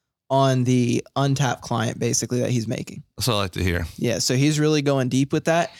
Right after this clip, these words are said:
Speaker 1: and he isn't putting as much time into the deck building site. The Apex deck's still great, but he's not putting as much time into it. He's really focusing in on that Untap. And D B S Deck Planet, i-, it's the wave.
Speaker 2: I
Speaker 1: That
Speaker 2: haven't,
Speaker 1: is
Speaker 2: I have not touched it yet. I was sent the link to it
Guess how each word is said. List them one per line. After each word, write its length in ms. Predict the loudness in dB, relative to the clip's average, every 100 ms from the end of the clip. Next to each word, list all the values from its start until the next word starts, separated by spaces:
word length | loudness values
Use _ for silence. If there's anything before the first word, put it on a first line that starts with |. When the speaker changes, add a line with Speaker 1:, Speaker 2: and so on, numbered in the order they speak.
| -20 _
Speaker 1:
and 180 | 0 2
he 80 | 4
isn't 180 | 2
putting 240 | 0 0 2
as 120 | 2
much 220 | 0 -2
time 260 | -4 -2 0
into 140 | 0
the 100 | -2
deck 240 | 0 -2 0
building 260 | -2 0
site. 280 | 0 -2 -2
The 260 | 0 0 0
Apex 260 | 0 0 0
deck's 180 | 0 0
still 180 | 0
great, 300 | 2 2 0 -4 _ -20 -20 _
but 240 | 0 2
he's 140 | 2 2
not 160 | 2
putting 140 | 2 0
as 80 |
much 140 | 0 -2
time 220 | -2 0
into 240 | 0 2 2
it. 100 | 2
He's 200 | 2 2
really 240 | 4 2
focusing 460 | 2 0 0 -2 0
in 80 | 0
on 100 | 0
that 140 | -2
Untap. 460 | 0 -2 -2 -6 -6 _ _ _ _
And 240 | -2 0
D 160 | 2 4
B 140 | 4
S 160 | 2 2
Deck 260 | 0 0 0
Planet, 400 | 0 2 0 -4 _ _ _ _ _ _ _
i-, 40 | -18 -10
it's 140 | -6 -2
the 100 | 0
wave. 380 | 0 0 -6 -18 _ _ _ _ 0
Speaker 2:
I 60 | 4
Speaker 1:
That 60 |
Speaker 2:
haven't, 140 | 6 4
Speaker 1:
is 100 | 2
Speaker 2:
I 80 | 2
have 140 | 2
not 320 | 2 0 -2
touched 300 | -2 0 0
it 80 | -4
yet. 200 | -2 -4 -8 _ _
I 120 | 0 2
was 140 | 4
sent 200 | 4 4
the 80 | 4
link 260 | 2 2 2
to 180 | 4
it 180 | 2 0